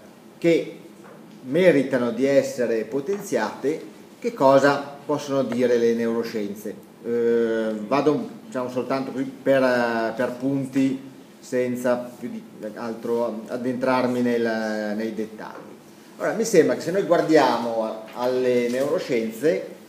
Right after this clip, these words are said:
e ci mettiamo in questa prospettiva di, eh, empowerment, ci siano alcune esigenze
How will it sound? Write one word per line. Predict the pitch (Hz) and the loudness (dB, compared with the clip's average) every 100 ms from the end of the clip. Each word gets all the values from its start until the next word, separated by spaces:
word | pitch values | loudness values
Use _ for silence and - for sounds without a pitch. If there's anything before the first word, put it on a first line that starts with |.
| - | -12
e | - | -10
ci | - 147 | -4 0
mettiamo | 143 151 170 | 2 4 4
in | 147 | 2
questa | 151 - 147 | 2 2 0
prospettiva | 143 - 135 135 151 147 | -2 -2 -4 0 2 4
di, | 123 127 123 | 4 2 0
eh, | 117 113 107 104 90 76 | 0 0 -4 -6 -6 -6
empowerment, | 135 135 113 110 127 151 180 190 - - - - | -6 -2 0 2 2 0 -4 -6 -14 -20 -20 -16
ci | 214 | -12
siano | - 180 175 | 0 4 4
alcune | 175 175 170 | 2 2 4
esigenze | 156 160 143 139 131 - 147 143 - | 4 4 6 6 4 4 6 6 2